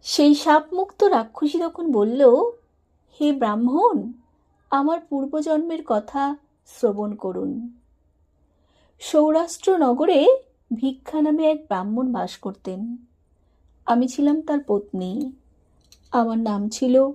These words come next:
কলহ। আমি খুবই দাম্ভিক এবং উগ্র স্বভাবের নারী ছিলাম। আমি কথাবার্তাতেই হোক বা আচরণেই হোক, কখনো নিজ প্রতিকে যথার্থ মর্যাদা দান করিনি।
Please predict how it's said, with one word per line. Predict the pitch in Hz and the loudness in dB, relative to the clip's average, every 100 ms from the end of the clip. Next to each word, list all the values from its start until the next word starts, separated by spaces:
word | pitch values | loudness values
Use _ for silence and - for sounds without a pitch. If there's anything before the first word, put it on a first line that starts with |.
| _ _ _ | _ _ _
কলহ। | - 185 190 185 190 220 - _ _ _ _ _ _ | -4 -4 -2 -6 -8 -10 -14 _ _ _ _ _ _
আমি | - 381 403 | 2 4 4
খুবই | - 359 392 403 | 2 4 6 6
দাম্ভিক | 208 226 254 220 190 - _ _ _ _ _ - | 4 2 -2 -2 -4 -10 _ _ _ _ _ -2
এবং | 233 220 220 233 240 _ _ - | -2 0 -2 -4 -10 _ _ -4
উগ্র | 262 247 - 285 | -4 -4 -6 -8
স্বভাবের | 277 262 254 254 302 294 | -4 -4 -4 -4 -4 -2
নারী | 202 175 202 | -2 -4 -8
ছিলাম। | - 185 180 202 240 - _ _ _ _ _ _ _ - | -6 -4 -4 -6 -12 -14 _ _ _ _ _ _ _ -2
আমি | 349 392 | 0 2
কথাবার্তাতেই | - 302 339 370 381 415 415 330 403 480 - _ - | 2 0 0 0 2 -2 0 2 2 0 -6 _ 2
হোক | 233 277 - _ _ 277 | 4 4 0 _ _ -2
বা | 233 - | -2 -2
আচরণেই | 233 240 277 269 285 294 302 | -6 -8 -8 -6 -2 0 -2
হোক, | 208 269 - _ _ _ _ | -4 -6 -8 _ _ _ _
কখনো | - 285 294 370 359 330 370 _ _ _ 359 | 0 0 0 -6 -4 -4 -6 _ _ _ -4
নিজ | 254 262 302 | -2 -2 -2
প্রতিকে | 294 262 247 277 302 294 302 _ _ _ _ _ _ _ 294 | -4 -6 -4 -8 -4 -4 -4 _ _ _ _ _ _ _ -2
যথার্থ | 240 226 220 254 262 - 302 | -2 -2 -6 -6 -6 -6 -6
মর্যাদা | 247 190 202 226 233 | -4 -4 -8 -8 -6
দান | 226 180 190 | -6 -8 -10
করিনি। | - 185 190 185 196 | -10 -10 -10 -14 -14